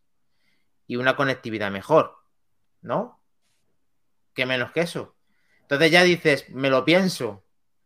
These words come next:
Pero es que ahora con... no está a la altura de la circunstancia, está a la altura del A trece, está a la altura del encuadre temático y está a la altura de que Apple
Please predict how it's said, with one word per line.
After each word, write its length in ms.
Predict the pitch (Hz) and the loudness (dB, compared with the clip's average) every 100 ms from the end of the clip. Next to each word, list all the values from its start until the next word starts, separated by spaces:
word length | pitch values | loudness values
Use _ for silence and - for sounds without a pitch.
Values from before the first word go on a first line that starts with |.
| _ _ _ _ _ _ - | _ _ _ _ _ _ -6
Pero 200 | 120 117 | -4 -4
es 100 | - | -4
que 240 | 135 139 | 0 2
ahora 460 | 139 143 160 131 - | 4 4 4 2 0
con... 840 | 110 107 107 107 107 110 107 110 | -8 -6 -8 -12 -14 -14 -12 -8
no 80 | 123 | -8
está 220 | - 185 | -2 0
a 20 | |
la 80 | 180 | 2
altura 380 | 127 131 123 120 | 0 -2 0 0
de 80 | |
la 100 | 113 | -2
circunstancia, 680 | 110 113 107 98 143 180 180 | -6 -10 -12 -8 -6 -6 -4
está 160 | 117 147 | -6 -2
a 40 | |
la 60 | 165 | -2
altura 320 | 160 180 214 | -2 0 0
del 140 | 185 160 | 2 0
A 100 | 160 | -2
trece, 320 | 127 127 110 | -4 -6 -8
está 140 | - | -2
a 40 | 160 | -2
la 40 | |
altura 200 | 160 196 | 0 -2
del 120 | 190 | -2
encuadre 340 | 151 151 180 175 | 0 0 -2 -4
temático 580 | 143 123 120 110 104 | -4 -4 -4 -6 -10
y 60 | 107 | -10
está 180 | 110 156 | -6 -4
a 40 | |
la 60 | 156 | -4
altura 260 | 156 208 | -2 -2
de 160 | 185 139 | -2 -4
que 160 | 127 131 | -4 -4
Apple 400 | 139 190 208 | -2 -4 -6